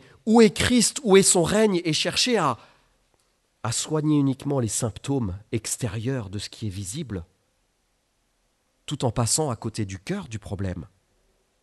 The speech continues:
Et voilà que l'auteur aux Hébreux nous dit, mais les amis, ne vous trompez pas, Christ règne, je vous apporte la démonstration. Il est mort et ressuscité, là nous sommes au cœur.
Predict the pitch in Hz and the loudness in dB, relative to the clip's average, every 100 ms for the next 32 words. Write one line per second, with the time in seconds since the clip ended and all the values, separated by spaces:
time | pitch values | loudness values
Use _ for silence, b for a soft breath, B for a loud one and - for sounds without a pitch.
0 | _ _ _ _ _ _ - 104 131 143 | _ _ _ _ _ _ -10 -4 -2 -4
1 | - 104 123 135 151 143 113 110 110 104 | -2 0 0 0 -2 -2 -2 -4 -4 -4
2 | 127 117 104 127 113 92 B B 107 104 | -4 -4 -4 -4 -2 -4 B B -2 0
3 | 120 160 175 156 147 151 - 147 151 175 | 0 0 0 -2 -2 -4 -2 0 0 0
4 | 156 B B - - 156 - 156 160 113 | -4 B B -2 0 0 0 2 4 2
5 | B B 101 131 160 143 151 143 139 - | B B 4 6 6 4 0 2 2 2
6 | 139 - 113 120 123 117 - 113 - 107 | -2 0 2 2 2 -2 -4 -6 -6 -8
7 | - _ _ _ _ _ _ _ _ _ | -12 _ _ _ _ _ _ _ _ _
8 | _ _ _ _ _ 104 95 98 104 135 | _ _ _ _ _ -2 2 4 6 4
9 | 123 110 113 - - 139 - 135 107 139 | 2 0 -2 -2 -6 -6 -2 0 2 2
10 | 139 - 143 127 - 185 139 - - | 0 0 2 2 2 2 2 -4 -10